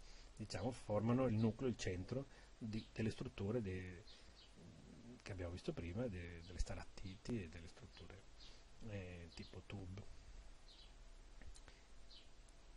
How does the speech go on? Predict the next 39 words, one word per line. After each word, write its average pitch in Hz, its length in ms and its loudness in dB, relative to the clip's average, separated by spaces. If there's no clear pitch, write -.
Ecco, 120 260 2
questo 127 220 10
è - 20 10
un 101 60 4
caso, 107 440 10
è 113 40 -2
un 107 100 2
caso 101 240 8
un 104 80 2
po' 135 100 12
anomalo, 143 560 12
è, 110 260 8
è 113 80 -4
un 95 80 0
caso 92 280 0
però 98 240 0
molto 92 280 -2
famoso 104 440 0
fra - 220 -4
i 87 40 0
collezionisti. 113 720 6
Questo 92 220 -2
viene 90 200 0
dalla, 82 320 -2
da, 101 240 4
dall'isola 95 420 2
di 98 100 2
Giava 110 300 12
in 101 80 8
Indonesia, 117 680 10
la 107 200 8
chiamano 104 360 6
agata 98 280 4
bambù 120 440 10
perché 107 280 6
pare 90 400 0
che 98 140 2
si - 180 2
sia, 101 460 6